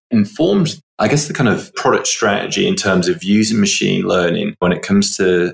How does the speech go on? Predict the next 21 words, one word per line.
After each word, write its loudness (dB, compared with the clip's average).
the 0
debt 0
collection. -2
Is 0
it 2
more 2
in -2
terms 0
of 0
the, 0
I 0
guess, -2
thinking -2
about 0
the 0
communication 0
channel 0
and 0
the 0
timing 0
specifically, -2